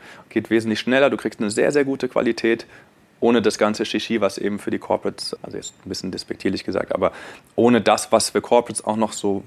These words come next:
wichtig ist, was für Startups erstmal im ersten, in der Anfangsphase nicht so relevant ist. Und so funktioniert es jetzt seit einigen Monaten endlich so, wie wir uns das vorgestellt haben. Geht aber, glaub ich, auch wirklich nur, weil es eine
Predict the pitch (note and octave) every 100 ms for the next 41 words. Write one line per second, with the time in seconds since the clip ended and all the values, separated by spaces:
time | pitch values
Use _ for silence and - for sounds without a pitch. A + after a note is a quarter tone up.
0 | A2+ A2 - - G2 - G2+ - G2+ F#2+
1 | - G#2+ - F#2+ F#2+ G2 G2+ - F#2+ -
2 | G2 F#2+ F#2 G2 G2+ - G2+ G2+ - F#2+
3 | G2+ G2 - G2+ - G2 F#2+ F#2+ G2+ -
4 | G#2 - - - F#2+ - - - - -
5 | - - G#2 A#2 B2 B2 B2 A#2+ A2+ -
6 | A2+ - - G#2+ G#2 G#2 A2+ A#2+ A2 G#2+
7 | A2+ A2+ F#2+ - G#2+ G#2 - B2 A#2+ A2
8 | - G#2+ G2+ G2+ G2+ - - G#2+ A2 G#2
9 | F#2+ F2+ F#2+ F#2+ F#2 _ - A#2+ - A2
10 | A2 A2 A2+ G#2+ A#2 - - A#2 B2 A#2+
11 | - - - G#2+ A2 A2+ - G#2 G2